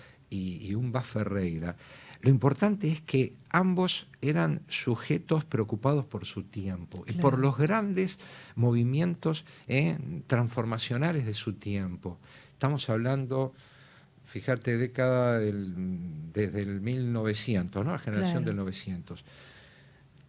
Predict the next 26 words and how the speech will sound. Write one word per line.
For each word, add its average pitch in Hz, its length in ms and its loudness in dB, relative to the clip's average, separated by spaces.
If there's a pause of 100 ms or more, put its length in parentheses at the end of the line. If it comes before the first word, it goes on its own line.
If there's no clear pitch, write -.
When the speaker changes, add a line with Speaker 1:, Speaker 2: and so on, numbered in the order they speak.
(180)
Speaker 1:
Toda 151 200 6
la 123 100 6
eclosión 120 800 6
del 98 180 4
vallismo, 104 720 0 (840)
todas 123 160 6
las 110 140 2
transformaciones 95 680 0
que - 80 -8
se - 120 -4
estaban 107 400 0
dando, 110 560 2
¿eh? 113 260 -4 (240)
de 90 160 -2
lo 95 160 2
cual 120 240 6
Uruguay 107 380 2
fue 110 240 -2
pionero 107 640 0
a 104 60 0
nivel 113 320 0
social. 90 540 -4
Speaker 2:
Claro. - 320 -14 (1040)
Speaker 1:
Y 147 120 2
Vaz 302 160 2
Ferreira 107 640 6